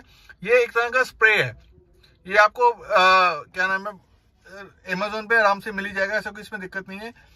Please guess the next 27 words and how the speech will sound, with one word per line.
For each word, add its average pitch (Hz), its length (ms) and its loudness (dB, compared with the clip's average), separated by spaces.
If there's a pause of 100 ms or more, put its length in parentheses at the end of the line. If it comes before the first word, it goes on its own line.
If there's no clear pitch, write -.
(180)
तो 233 60 -4 (100)
इसमें 254 320 -6
क्या 254 120 0
होता 240 220 2
है 254 60 0
कि 262 80 -8
एक 247 100 -12
तरह 233 160 -4
की 247 100 -12
कोटिंग 240 400 -2
जो 226 80 -4
है 220 140 0
वो 233 100 2
आपके 226 380 0
इंजन 202 360 -8
पे 226 200 0
आप - 600 -2
अपनी 208 220 -12
गाड़ी 190 240 2
के 214 80 -12
अंदर 202 200 -8
जो 196 100 -8
है 202 160 0
वो 214 80 -4
कर 180 160 -10
सकते 196 260 -16
हैं। 226 120 -8